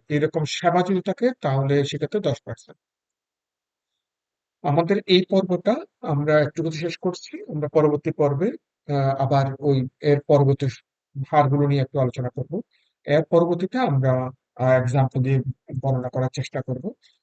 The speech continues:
তাহলে আমাদের পরবর্তী পর্ব, আয়কর সংস্কার পর্ব ঊনপঞ্চাশে, আমরা আয়কর আইন দুই হাজার তেইশ অনুযায়ী দুই হাজার তেইশ চব্বিশ আয় বর্ষের উচ্চে কর কর্তনের হার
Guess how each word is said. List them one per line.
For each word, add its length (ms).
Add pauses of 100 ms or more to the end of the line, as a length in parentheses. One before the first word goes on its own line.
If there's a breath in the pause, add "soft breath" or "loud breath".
(140)
তাহলে 160
আমাদের 200
পরবর্তী 400
পর্ব, 240
আয়কর 360
সংস্কার 440
পর্ব 220
ঊনপঞ্চাশে, 560
আমরা 260
আয়কর 280
আইন 140
দুই 80
হাজার 140
তেইশ 260
অনুযায়ী 300 (460 loud breath)
দুই 180
হাজার 180 (100)
তেইশ 220
চব্বিশ 320
আয় 120
বর্ষের 300
উচ্চে 240
কর 200
কর্তনের 380
হার 260